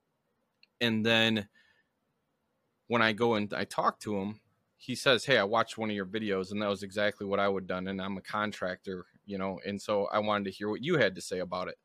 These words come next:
So it works. They work hand in hand. Um, you know, I've, I've worked with clients as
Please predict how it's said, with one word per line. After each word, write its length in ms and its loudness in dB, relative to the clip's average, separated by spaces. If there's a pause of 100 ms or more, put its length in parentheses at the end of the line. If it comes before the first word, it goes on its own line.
(140)
So 380 2 (480)
it 200 4
works. 600 2 (200)
They 100 4
work 260 4
hand 300 0
in 100 0
hand. 420 -2 (520)
Um, 440 0 (320)
you 100 -2
know, 340 0
I've, 340 2 (640)
I've 120 -4
worked 260 2
with 360 0
clients 720 0 (500)
as 160 -4